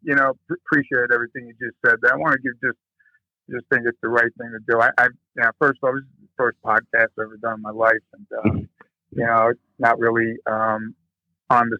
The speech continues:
Speaker 1: social, um, chatting it up out there as well. But, um,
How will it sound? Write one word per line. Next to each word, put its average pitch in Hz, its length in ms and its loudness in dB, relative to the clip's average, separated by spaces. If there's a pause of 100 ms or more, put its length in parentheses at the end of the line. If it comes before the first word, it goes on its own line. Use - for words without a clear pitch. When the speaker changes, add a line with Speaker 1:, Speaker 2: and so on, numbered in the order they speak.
Speaker 1:
social, 110 500 0 (180)
um, 110 440 -2 (280)
chatting 113 280 2
it 110 80 2
up 110 200 2
out 107 240 2
there 113 220 2
as 107 100 -8
well. 113 340 0
But, 113 120 -6 (580)
um, 113 440 -2